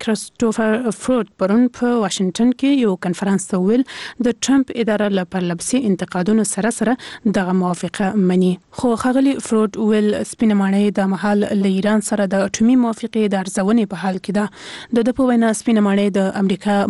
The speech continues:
مخکینیو حکومتونو لخوا هم د اټومي وسلو ټول تړونونه بررسي کوي. تر دې مخکې د امریکا ولسمشر ښاغلي ټرمپ له ایران سره اټومي موافقه تر ټولو بده موافقه بللې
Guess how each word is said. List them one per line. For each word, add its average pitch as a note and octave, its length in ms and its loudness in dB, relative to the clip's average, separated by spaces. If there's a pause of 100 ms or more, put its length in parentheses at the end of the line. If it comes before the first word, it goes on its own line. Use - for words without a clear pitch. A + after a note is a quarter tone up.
(100)
مخکینیو G#3+ 600 2
حکومتونو G3 680 0
لخوا F#3+ 300 -4
هم A#3+ 120 4 (100)
د G3 100 -2
اټومي G#3+ 340 2
وسلو G3+ 300 0 (140)
ټول G#3 260 0
تړونونه G3 600 2 (100)
بررسي F#3 400 -4
کوي. F#3+ 180 2 (520)
تر G#3+ 140 0
دې G#3+ 160 4
مخکې G3+ 300 -2
د G3+ 160 0
امریکا G#3+ 320 0
ولسمشر A3+ 580 0
ښاغلي F#3+ 300 2 (100)
ټرمپ A3+ 380 2
له G3 240 2
ایران G#3+ 320 2
سره C4 160 2 (340)
اټومي G3+ 400 2
موافقه G3+ 420 -4 (120)
تر F#3 100 -2 (100)
ټولو F#3+ 280 0 (340)
بده G3+ 380 0
موافقه F#3 420 -4
بللې F#3 300 2